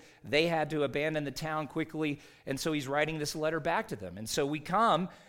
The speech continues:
to a section here in First Thessalonians five where he seems to be addressing some, not only a question, but a deep concern for, for the Thessalonians,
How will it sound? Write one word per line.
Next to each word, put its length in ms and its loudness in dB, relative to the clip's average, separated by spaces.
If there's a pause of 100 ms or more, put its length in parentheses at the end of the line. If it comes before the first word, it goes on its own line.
(180)
to 120 2
a 60 2
section 520 4
here 160 0
in 80 -2
First 240 -2
Thessalonians 560 -2
five 400 6
where 160 4
he 160 -2
seems 380 0
to 80 -4
be 160 0
addressing 720 2 (240)
some, 400 4
not 180 6
only 200 6
a 40 6
question, 460 4
but 80 4
a 60 6
deep 260 -4
concern 560 2
for, 260 2 (560)
for 320 4
the 300 2
Thessalonians, 800 2